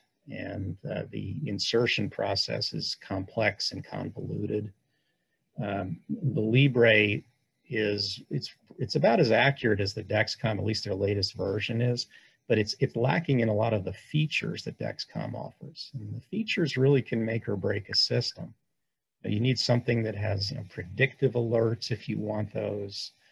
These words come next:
rate of change alerts, definitely the high-low alerts. You know, the high-low alerts for many people is the most important aspect of the C G M, 'cause I think most of us recognize we don't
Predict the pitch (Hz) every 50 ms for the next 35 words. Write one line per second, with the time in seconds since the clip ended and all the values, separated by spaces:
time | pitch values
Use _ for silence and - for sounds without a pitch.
0 | _ - 123 113 113 110 101 92 - - - 117 113 117 117 117 - 120 113 104
1 | 104 104 104 107 104 104 - - - - - - 131 135 131 - 131 123 123 -
2 | 117 117 117 110 101 110 107 104 - 113 107 104 104 104 101 101 101 95 98 98
3 | 98 98 95 95 - - - - - - _ _ _ _ _ _ _ _ _ _
4 | _ _ - - 104 104 - - - - - 143 - - - 131 - 113 107 -
5 | 151 160 180 170 151 147 143 131 120 117 117 117 123 127 107 - - - - 113
6 | 101 107 117 127 135 135 131 120 - - 123 123 120 - 104 104 104 101 98 -
7 | - 104 104 110 107 104 - - 104 95 - - 117 107 98 98 95 107 107 104
8 | 107 104 101 - - - 104 98 101 - 110 101 101 101 101 - - 107 98 95
9 | - - - 107 117 113 101 95 95 101 _ _ _ _ _ _ _ _ _ _
10 | _ _ - - 107 123 127 117 110 110 120 131 139 139 - 123 110 101 107 104
11 | 98 - - - 101 101 104 113 - - 113 104 104 101 101 95 - 104 101 117
12 | 123 143 139